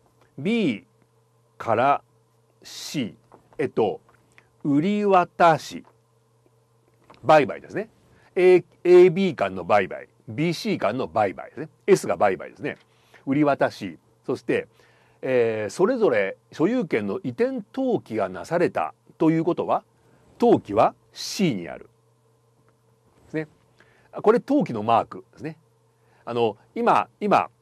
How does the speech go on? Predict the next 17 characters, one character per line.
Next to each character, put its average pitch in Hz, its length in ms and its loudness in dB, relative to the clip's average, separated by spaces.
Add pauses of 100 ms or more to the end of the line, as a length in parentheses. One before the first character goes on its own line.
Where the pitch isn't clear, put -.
(220)
え 117 240 -4
ー - 20 -14
と、 98 140 -8
こ 131 120 0
の 127 200 6 (200)
A 180 360 8
所 113 240 -2
有 104 140 -2
の 98 140 -4
土 104 200 -8
地 131 280 -6
の 139 360 2 (800)
の 135 360 2
名 160 320 2
義 160 160 -2
人 160 220 -2
は 185 240 2